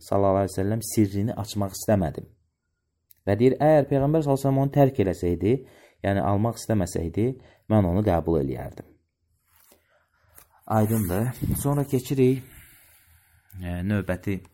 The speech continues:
beytin şərhinə. Və Zeynəbə. Və Zeynəbən, ey tə-, və təzəvvəcən Nəbiyyü aleyhissalatu vəssələmu bə'də Hafsatə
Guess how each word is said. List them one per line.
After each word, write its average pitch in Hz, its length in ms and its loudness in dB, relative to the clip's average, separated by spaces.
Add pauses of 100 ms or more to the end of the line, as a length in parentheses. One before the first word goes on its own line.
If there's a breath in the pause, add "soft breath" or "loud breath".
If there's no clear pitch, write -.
(840)
beytin 92 480 -4
şərhinə. 87 540 -2 (2250 loud breath)
Və 113 140 4
Zeynəbə. 110 560 2 (640)
Və 92 140 -2
Zeynəbən, 104 640 0 (100)
ey 87 240 -2
tə-, 92 160 -6
və 90 160 -4
təzəvvəcən 98 640 -2
Nəbiyyü 90 380 -2 (420 loud breath)
aleyhissalatu 90 840 -2
vəssələmu 82 520 -6
bə'də 82 320 -4
Hafsatə 82 540 -8